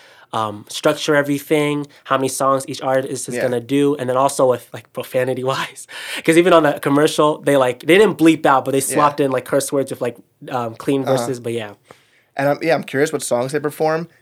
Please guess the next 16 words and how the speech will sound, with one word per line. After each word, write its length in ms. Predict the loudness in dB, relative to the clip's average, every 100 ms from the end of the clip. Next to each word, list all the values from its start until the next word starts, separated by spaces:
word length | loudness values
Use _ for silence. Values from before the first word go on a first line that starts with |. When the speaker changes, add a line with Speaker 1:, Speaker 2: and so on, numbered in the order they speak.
| _ -4
Speaker 2:
I 80 |
know 140 | 0 0
we 180 | 0 0
all 280 | 2 4
are 100 | 4
praying 340 | 0 -4 -4 -6
for 80 | -10
the 80 |
same 280 | -8 -8 -8
thing. 300 | -8 -8 -8 -14 _ -18
Speaker 1:
Mm-hmm. 160 | -16
Speaker 2:
Kendrick. 480 | -4 -2 -2 -8 -12 _ _
Speaker 1:
Yeah. 160 | -14 -14 -16 _ _
Speaker 2:
One 280 | -4 4 4
new 120 | 4
song. 340 | -4 -6 -10